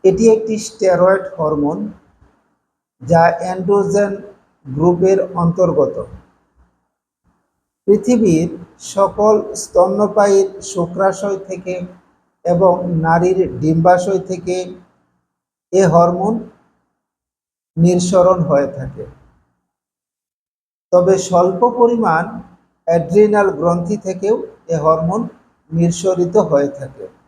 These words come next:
এর কাজ কি? এর কাজকে তিনটি ভাগে ভাগ করা যেতে পারে। এক, before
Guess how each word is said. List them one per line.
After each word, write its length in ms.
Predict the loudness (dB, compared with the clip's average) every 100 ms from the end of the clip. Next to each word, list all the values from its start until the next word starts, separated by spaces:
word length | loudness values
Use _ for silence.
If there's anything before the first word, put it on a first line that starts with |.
| _ _ _ _ _ _ _ _ _ _
এর 260 | 0 0 0
কাজ 380 | 2 2 0 -6
কি? 260 | -8 -10 -12 _ _ -4
এর 240 | -2 0
কাজকে 760 | 2 2 2 -4 0 0 -2 -8 -14 -20 -20 _ _ _ _ _
তিনটি 500 | -2 -2 -2 0 0
ভাগে 580 | 0 0 0 0 -2 -4 -12 -20 _ _ -2
ভাগ 280 | 0 0 0
করা 220 | 2 2
যেতে 300 | 0 -4 -6
পারে। 260 | -8 -10 -12 -20 _ _ _ _ _
এক, 380 | 0 2 0 -10 -20 -20 _ _ _ _ _ _ _ _ _ _ _ _ _ _ _ _ _ _ _ _ _ _ _ _ _ _ _ _ _ _ _ 0
before 460 | 2 4 4 4 4